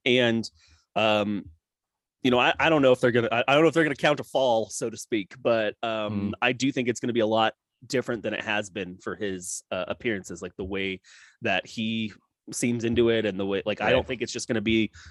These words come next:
Speaker 1: them going down and beating up, uh, uh, who was it? The, uh, League of Nations. I don't think it's gonna be that again. You know, I think it's gonna be, I think it's gonna be a fight. Um, so we'll see.
Speaker 2: <sighs> Man, um,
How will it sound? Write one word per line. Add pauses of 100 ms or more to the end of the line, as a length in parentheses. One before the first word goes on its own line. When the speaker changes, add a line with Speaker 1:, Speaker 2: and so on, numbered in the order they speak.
(120)
Speaker 1:
them
going
down
and
beating
up,
uh, (420)
uh,
who
was
it?
The,
uh, (240)
League
of
Nations.
I
don't
think
it's
gonna
be
that
again. (100)
You
know,
I
think
it's
gonna
be, (580)
I
think
it's
gonna
be
a
fight. (340)
Um, (640)
so (100)
we'll
see. (100)
Speaker 2:
<sighs>
Man,
um,